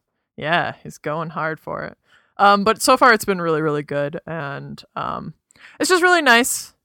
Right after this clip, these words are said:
when an artist that you like in one format starts making artwork in another format, and it also rules.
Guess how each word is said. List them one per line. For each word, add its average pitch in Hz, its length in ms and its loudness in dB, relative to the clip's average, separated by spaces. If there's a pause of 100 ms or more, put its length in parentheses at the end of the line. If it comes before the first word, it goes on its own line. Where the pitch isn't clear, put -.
when 202 500 -2 (720)
an 196 140 -2
artist 190 320 0
that 196 120 -2
you 175 120 -2
like 160 320 -2
in 160 180 -8
one 147 220 -4
format 190 480 -2 (340)
starts - 340 -4
making 165 340 -8
artwork 156 440 -4
in 160 80 -10
another 151 300 -8
format, 170 400 -4
and 160 120 -8
it 151 60 -10
also - 320 -6
rules. 151 560 -8